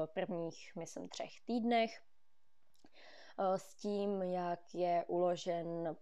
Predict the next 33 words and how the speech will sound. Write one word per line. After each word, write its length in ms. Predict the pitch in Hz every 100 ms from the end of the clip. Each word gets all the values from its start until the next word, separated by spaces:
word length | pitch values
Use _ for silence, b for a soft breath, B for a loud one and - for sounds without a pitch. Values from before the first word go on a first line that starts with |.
| -
plod 420 | 175 165 170 - 160 156
před 220 | - - -
porodem, 580 | - 220 208 190 185 180
poloha, 680 | - 180 185 175 170 165 160
pozice, 840 | - 165 180 165 - 160 165 165 B B B B -
naléhání, 1000 | 170 175 180 175 175 165 160 160 160 165
všechny 320 | - 190 185
takové 340 | 175 165 165 165
ty 520 | - 165 165 170 165 -
porodnické 1080 | 196 190 185 185 - - 175 170 170 170 -
rozměry 420 | 185 185 190 175
hlavičky 720 | 170 170 170 165 - - -
a 180 | - -
takové 340 | - - 226
věci. 380 | 202 208 208 185 B B B -
Je 80 |
to 100 | 320
docela 300 | 285 277 247
zajímavé, 580 | 160 160 185 196 190 185
ale 200 | - 170
myslím 260 | 170 175 170
si, 160 | 175
že 260 | 165 175 170
než 160 | 170 165
budete 240 | 170 165
mít 160 | 165 156
gynekologii, 600 | 165 165 170 165 165 165
tak 220 | 160 -
to 300 | - 160 156
úspěšně 460 | - - 180 180
zase 220 | 170 160 151
zapomenete. 640 | 165 220 220 208 208 196
<laughs> 60 | 185